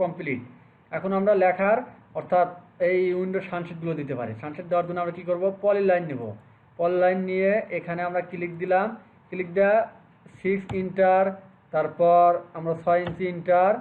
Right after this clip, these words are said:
তারপর এখানে আমাদের উইন্ডো আছে পাঁচ ফিট, তাহলে আমাকে ছয় ফিট দিতে হবে, ছয় ফিট।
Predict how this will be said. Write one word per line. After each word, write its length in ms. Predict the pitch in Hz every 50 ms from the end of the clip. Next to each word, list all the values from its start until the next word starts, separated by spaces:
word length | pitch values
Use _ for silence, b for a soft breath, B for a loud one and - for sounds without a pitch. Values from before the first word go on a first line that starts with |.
| - - - _ _ _ _ _ _ _ -
তারপর 360 | 147 147 147 143 - 165 165 165 165
এখানে 160 | 160 175 170 170
আমাদের 180 | 175 170 180 180 170
উইন্ডো 200 | 170 175 175 180 170
আছে 100 | 175 175 -
পাঁচ 160 | 185 175 170 - - -
ফিট, 200 | 170 135 - - - -
তাহলে 160 | 143 143 151 156
আমাকে 160 | 160 160 165 165 -
ছয় 160 | - 170 160 160
ফিট 120 | 170 170 151 147
দিতে 120 | 131 131 127
হবে, 140 | 117 123 113 113 113 - - - _ _
ছয় 200 | - 156 160 147 -
ফিট। 220 | 196 208 233 254